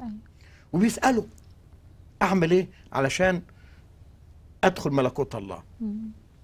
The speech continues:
Speaker 2: اسمع الرب يقول في حديثه مع نقديموس في إنجيل يوحنا صح تلاتة عدد تمانية، يقول: الريح تهب حيثما
Speaker 1: حيث
Speaker 2: تشاء.
Speaker 1: تشاء.
Speaker 2: وتسمع صوتها، لكنك لا تعلم من أين تأتي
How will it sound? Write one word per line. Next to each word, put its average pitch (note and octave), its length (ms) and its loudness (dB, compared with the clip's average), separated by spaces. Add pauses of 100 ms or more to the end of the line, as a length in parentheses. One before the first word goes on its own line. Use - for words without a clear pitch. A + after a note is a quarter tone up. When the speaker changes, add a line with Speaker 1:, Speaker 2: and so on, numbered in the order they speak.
(380)
Speaker 2:
اسمع E3+ 300 4
الرب D3+ 260 0
يقول E3+ 300 2
في A#2+ 120 -10
حديثه D#3 480 -2
مع D3 220 0
نقديموس C#3 680 0 (360)
في D3 100 -4
إنجيل E3 220 2
يوحنا E3+ 360 2
صح - 220 -12
تلاتة D#3 380 0
عدد C#3+ 180 2
تمانية، A2+ 420 -6 (380)
يقول: F3+ 260 4
الريح A3 600 2 (960)
تهب F3 280 4 (220)
حيثما D3+ 640 -2
Speaker 1:
حيث C#3 120 -6
Speaker 2:
تشاء. - 300 -8
Speaker 1:
تشاء. - 160 -18 (840)
Speaker 2:
وتسمع A3+ 460 6
صوتها، E3+ 460 2
لكنك D3+ 480 2
لا C3+ 200 4
تعلم B2+ 480 0
من B2+ 180 0
أين F#3 300 2
تأتي G#3 380 -4